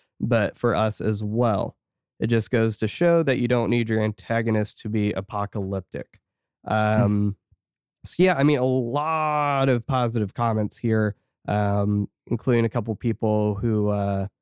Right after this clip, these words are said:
said the movie scared them. One person said that,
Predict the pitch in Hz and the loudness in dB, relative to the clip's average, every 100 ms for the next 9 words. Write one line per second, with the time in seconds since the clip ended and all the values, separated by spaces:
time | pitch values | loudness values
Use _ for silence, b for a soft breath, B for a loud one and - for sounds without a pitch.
0 | _ _ - 107 110 110 101 98 - 165 | _ _ -4 -2 0 0 0 -4 0 2
1 | 156 151 151 143 143 135 135 123 131 - | 4 2 2 2 4 2 2 -2 -6 -2
2 | 120 - 117 110 110 107 107 | -4 -2 0 0 0 0 0